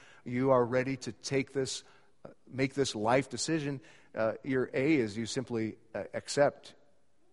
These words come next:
uh, acknowledge that, and, and admit that you are in need of what Jesus has.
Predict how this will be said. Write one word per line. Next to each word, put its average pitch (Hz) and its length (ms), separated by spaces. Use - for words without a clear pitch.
uh, 85 200
acknowledge 127 920
that, 120 260
and, 120 160
and 131 220
admit 127 400
that 113 160
you 131 260
are 110 420
in 110 240
need 110 420
of 104 360
what 110 220
Jesus 107 380
has. 85 520